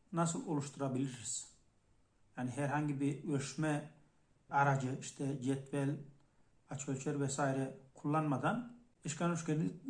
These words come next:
nasıl oluşturabiliriz sorusunu yönelttikten sonra bir sürü öğrencilerin etkinlik üzerinde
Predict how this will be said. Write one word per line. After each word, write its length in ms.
nasıl 400
oluşturabiliriz 720
sorusunu 680
yönelttikten 520
sonra 440
bir 120
sürü 180
öğrencilerin 640
etkinlik 360
üzerinde 560